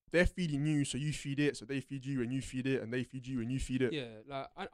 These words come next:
Speaker 2: I, I know, I know how the algorithms work, but I just feel like it's, I mean, it's a dig-, it's agree to disagree. That's what
Speaker 1: Yeah.
Speaker 2: it is. I, I personally feel like they're just out there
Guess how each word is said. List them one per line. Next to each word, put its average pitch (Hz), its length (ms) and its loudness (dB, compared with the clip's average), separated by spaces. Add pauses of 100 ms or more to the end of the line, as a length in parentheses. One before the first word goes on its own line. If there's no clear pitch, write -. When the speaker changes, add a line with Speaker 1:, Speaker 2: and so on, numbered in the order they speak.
Speaker 2:
I, 208 120 -8
I 190 80 -8
know, 240 160 0
I 196 140 -6
know 226 140 -4
how 202 120 -6
the 160 100 -10
algorithms 135 600 -10
work, 127 280 -8 (220)
but 120 220 -10 (580)
I 139 100 -8
just 135 280 -10
feel 151 160 -6
like 131 260 -6 (180)
it's, - 400 -20 (680)
I - 20 -14
mean, 139 140 -6
it's 131 80 -14
a 139 60 -20
dig-, 131 220 -16
it's 139 200 -20
agree 143 220 -14
to - 100 -20
disagree. 113 400 -18 (140)
That's 120 140 -20
what 131 100 2
Speaker 1:
Yeah. 117 160 8
Speaker 2:
it 107 40 4
is. - 120 -8 (420)
I, 139 200 -6
I 156 140 -4
personally 147 420 -6
feel 127 120 -14
like 120 220 -10
they're 120 100 -16
just 120 240 -18
out 120 180 -10
there 117 140 -16